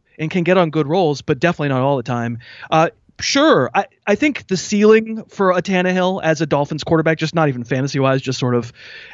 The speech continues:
as an N F L player, is so much higher than Matt Moore. I would be lying if I said I have, you know, seen thirty games worth of Matt Moore, right? We, we, none of us have. He hasn't played, he hasn't been a starter all that often. But I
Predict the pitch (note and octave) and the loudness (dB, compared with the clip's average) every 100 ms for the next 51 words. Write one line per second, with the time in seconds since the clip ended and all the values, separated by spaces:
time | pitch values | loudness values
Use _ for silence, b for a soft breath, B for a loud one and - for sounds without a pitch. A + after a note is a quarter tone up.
0 | - E3+ D3 D3 - E3+ D#3 C#3+ - D3 | 0 2 2 0 0 0 0 -2 0 0
1 | E3+ F3+ b b _ F#3+ - C4 G3 - | 2 0 b b _ 0 2 2 2 2
2 | E3 C#3+ C3+ C#3+ C#3 B2+ D3 F#3 F#3 b | 2 2 0 -4 -4 -4 -4 -4 -8 b
3 | b b b b _ E3+ D3+ D3 E3 E3 | b b b b _ 2 2 2 2 2
4 | D3+ D3 D#3+ D3 C3+ C3+ - D3+ - _ | 0 -2 -2 0 -2 -4 -6 -6 -8 _
5 | E3 E3+ B2+ - D#3 C#3+ C3+ - _ - | 0 2 2 0 2 2 0 -4 _ -20
6 | - F3 D#3+ D#3 F3 F3 D#3 E3+ D#3+ D3 | 0 4 6 4 4 2 2 0 -2 -2
7 | D3+ C3+ E3+ C#4+ D#3 D3 D#3 D3+ D3 D3 | -4 -2 2 4 4 4 4 2 -2 -2
8 | G#3 F3+ C3 C#3+ C3 G#3 D3 D3 C#3+ C3 | 0 0 -2 -4 -2 -2 -2 -2 -4 -4
9 | G#3 F#3 C3+ D#3 D#3 C#3 F#3+ D#3+ B2 A#2+ | -2 -2 0 -4 -4 0 2 2 2 -2
10 | A#2+ A#2 C3 B2+ B B B - D#3+ - | -4 -4 -4 -8 B B B 0 0 0
11 | _ E3+ | _ -2